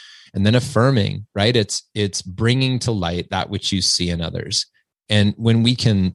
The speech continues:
do this in writing, there's something very special about it because there's something that lives on forever with that, that I think is also really cool. I put all these pictures in a photo album, and my intention is,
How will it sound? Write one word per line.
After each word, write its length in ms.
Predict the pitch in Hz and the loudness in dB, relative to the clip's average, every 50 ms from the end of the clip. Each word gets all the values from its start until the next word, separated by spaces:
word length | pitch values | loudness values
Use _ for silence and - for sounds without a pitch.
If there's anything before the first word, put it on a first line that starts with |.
| _ - | _ -2
do 200 | - 123 156 160 | 2 2 4 4
this 220 | 156 127 - - | 4 4 2 2
in 160 | 104 95 85 | -2 -4 -4
writing, 460 | 90 104 107 143 185 160 92 87 90 | -2 -2 0 0 0 0 -2 -2 -4
there's 160 | 87 90 87 - | -6 -6 -4 -4
something 340 | - 98 92 - 98 92 | -4 -4 -2 -2 -4 -4
very 200 | 82 92 90 90 | -2 -2 -2 -2
special 480 | 90 - - - 87 90 - - 98 90 | -2 -2 -2 -4 -4 -4 -4 -6 -6 -4
about 220 | 82 - - - | -4 -4 -4 -4
it 80 | - - | -6 -6
because 220 | - 104 - 95 | -6 -4 -2 -2
there's 160 | 90 95 90 - | 0 0 0 0
something 300 | 104 98 92 98 95 92 | 0 0 0 0 -2 -2
that 120 | 90 - | -2 -2
lives 360 | 92 95 101 107 104 98 92 | -2 0 2 2 2 2 0
on 360 | 98 87 95 98 98 95 92 | 0 0 0 0 -2 -2 -4
forever 460 | 87 - - 87 87 90 87 90 87 80 | -6 -6 -6 -4 -2 -2 -2 -2 -2 -4
with 180 | 82 87 - | -4 -6 -6
that, 240 | - - 104 - - _ _ _ _ | -6 -6 -6 -6 -8 _ _ _ _
that 100 | - 98 | 0 2
I 100 | 92 90 | 2 2
think 220 | 90 - 95 87 - | 2 0 0 0 0
is 100 | 90 87 | 0 2
also 320 | 85 85 87 - 87 85 | 2 0 0 0 0 0
really 260 | 82 85 85 82 82 | -2 -2 -2 -2 -2
cool. 340 | 85 - 110 110 104 90 - - - _ _ _ _ | -2 -2 -2 -2 -2 -2 -6 -12 -20 _ _ _ _
I 80 | - - | -4 0
put 160 | - 135 139 | 2 4 4
all 120 | 131 113 | 4 4
these 160 | 101 101 95 - | 2 2 0 0
pictures 380 | - 107 - - - 98 87 | -2 -4 -4 -4 -4 -4 -2
in 60 | 92 | -2
a 40 | 90 | -4
photo 340 | - - - 90 92 98 92 | -4 -2 0 2 2 2 2
album, 300 | 87 87 85 87 87 87 | 2 0 0 -2 -2 -2
and 100 | 87 85 | -2 -2
my 120 | 85 85 | -2 -2
intention 440 | 85 87 90 151 165 165 - - 85 | -2 -2 -2 -2 -2 0 -2 -2 -4
is, 260 | 85 90 104 117 - | -2 -2 -2 -2 -4